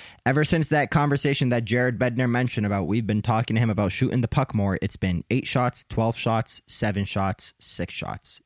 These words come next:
And in those four games, he's got three goals and four assists. Obviously, all four assists coming in one game, but he's doubled his goal output since a week ago today. He had three goals in the first nineteen games of the year, and now he's got three in the last four.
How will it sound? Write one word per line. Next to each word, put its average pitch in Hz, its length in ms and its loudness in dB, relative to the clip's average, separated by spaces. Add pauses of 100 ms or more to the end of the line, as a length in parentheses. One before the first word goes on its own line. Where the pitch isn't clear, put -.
And 85 80 -4
in 90 140 -2
those 117 200 2
four 131 240 0
games, 127 300 0
he's 101 120 -2
got 101 200 -2
three 98 160 -2
goals 107 320 0
and - 120 -6
four 92 200 -4
assists. - 480 -8
Obviously, 98 280 -4
all 98 60 0
four 92 200 -4
assists - 220 -6
coming 92 200 -4
in 90 100 -4
one 85 120 -2
game, 78 260 -6
but 87 260 0 (640)
he's 127 180 2
doubled 143 360 2
his 151 180 4
goal 135 500 2
output - 440 -2
since 101 480 -2 (100)
a 104 60 -4
week 104 200 -4
ago 131 200 2
today. 151 480 -2 (140)
He 123 160 0
had 104 200 0
three 123 220 0
goals 113 280 0
in 120 100 0
the 107 60 -2
first 104 360 -2 (720)
nineteen 131 440 0
games 127 280 2
of 175 80 4
the 214 80 4
year, 131 480 2
and 98 120 0
now 92 180 0
he's 110 180 -2
got 101 280 -4
three 90 220 -4
in 87 100 0
the 101 60 0
last 110 300 0
four. 123 340 0